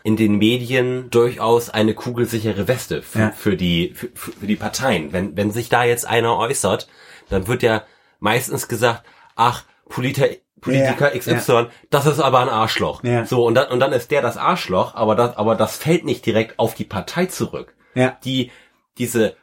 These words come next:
Speaker 1: Abstraktionsleistung zu sagen, dieser Politiker, der für die Partei spricht, ist ein Arschloch, aber alle,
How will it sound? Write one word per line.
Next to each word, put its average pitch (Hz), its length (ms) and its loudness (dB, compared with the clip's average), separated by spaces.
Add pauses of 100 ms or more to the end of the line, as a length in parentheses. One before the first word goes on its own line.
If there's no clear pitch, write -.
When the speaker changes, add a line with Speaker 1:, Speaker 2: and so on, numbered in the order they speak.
(120)
Speaker 1:
Abstraktionsleistung 147 1120 -2
zu - 100 -10
sagen, 101 460 0 (160)
dieser 143 200 4
Politiker, 113 880 -2 (540)
der 123 200 4
für 139 440 0
die 113 220 -10
Partei 107 480 -4
spricht, - 640 -4 (260)
ist 131 200 -2
ein 131 60 -2
Arschloch, 110 680 2
aber 135 300 0
alle, 156 400 0